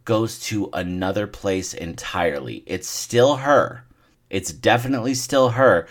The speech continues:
but she has one hundred percent leveled up. She released her album called Midnights at midnight. Isn't that fucking adorable?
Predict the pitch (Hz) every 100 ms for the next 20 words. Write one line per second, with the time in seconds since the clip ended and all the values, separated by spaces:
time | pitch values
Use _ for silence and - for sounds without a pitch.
0 | - _ - 98 113 - - 113 117 123
1 | 107 82 87 107 127 139 - _ - 123
2 | 120 120 120 127 120 - 101 87 - _
3 | _ _ 87 90 90 87 85 - - 82
4 | - - - _ - - - 135 160 147
5 | 131 120 - - 127 123 - _ - -
6 | 98 87 82 80 120 - 95 90 98 85
7 | 78 76 80 - - 92 98 - 90 82
8 | 73 60 - 87 90 87 85 - 80 -
9 | 73 71 69 62 - -